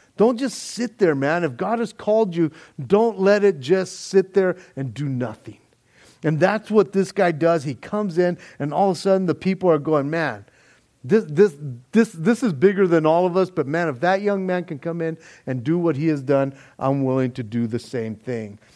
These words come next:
And so again, sometimes it takes a man like Nehemiah to come,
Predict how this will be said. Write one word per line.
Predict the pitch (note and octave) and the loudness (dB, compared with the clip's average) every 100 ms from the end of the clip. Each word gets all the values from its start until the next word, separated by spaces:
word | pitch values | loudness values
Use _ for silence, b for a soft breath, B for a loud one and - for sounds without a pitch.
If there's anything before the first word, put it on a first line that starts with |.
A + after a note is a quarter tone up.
| b b | b b
And | C3+ | -6
so | C3 D#3 | -2 0
again, | C3+ E3 D3+ A#2+ | 2 0 0 -2
sometimes | E3+ F3 F3+ D#3+ C#3 | -6 -6 -6 -6 -6
it | - | -6
takes | D#3 D3+ | -6 -6
a | C#3+ | -8
man | B2 B2+ C3 A#2+ | -6 -6 -6 -6
like | B2 A#2+ - b b b | -6 -8 -14 b b b
Nehemiah | C3 C3+ B2+ A#2 A#2 A2+ G#2 G#2+ _ _ _ _ _ _ _ - | -2 0 0 -2 -4 -6 -8 -14 _ _ _ _ _ _ _ -14
to | D3 | -12
come, | - E3 E3+ E3+ | -8 -4 -2 -4